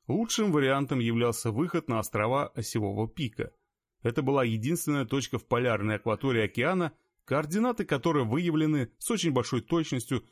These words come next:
и к тому же находящиеся на пути будущего маршрута. От того, с какой невязкой, то есть расхождением счислимого и обсерваторного места корабля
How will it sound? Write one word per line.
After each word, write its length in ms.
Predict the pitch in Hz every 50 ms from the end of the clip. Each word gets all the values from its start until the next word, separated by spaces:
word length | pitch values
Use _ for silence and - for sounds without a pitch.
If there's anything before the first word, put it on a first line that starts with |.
| _ _ _ _
и 80 | - 104
к 80 | -
тому 260 | - 139 160 202 226 226
же 120 | 208 214
находящиеся 800 | 180 143 110 127 113 110 113 123 143 - - 143 127 - - 135
на 120 | 120 110
пути 320 | 95 113 107 - - 160 151
будущего 460 | 123 110 117 135 135 123 - - 123
маршрута. 680 | 117 117 120 113 - - 127 113 95 - - - - - _ _ _ _ _ _ _
От 260 | - 101 104 - -
того, 400 | - 131 143 180 226 240 226 190 -
с 100 | - -
какой 340 | - 139 - - - 254 220
невязкой, 680 | 180 160 135 165 175 147 - - - - - - - - _ _
то 140 | - 143 156
есть 240 | 156 - - - - _ _ _ _ _ _ _
расхождением 800 | - 139 175 - - 240 220 175 156 175 190 156 127 117 110
счислимого 720 | 107 - - 143 - - 196 214 214 196 185 175 160 131 - _ _ _
и 100 | - 208
обсерваторного 800 | 208 180 - - 170 151 151 147 139 127 156 143 117 113 110 107
места 320 | 113 127 123 117 - 117
корабля 500 | 104 - 127 120 131 135 165 190 190 160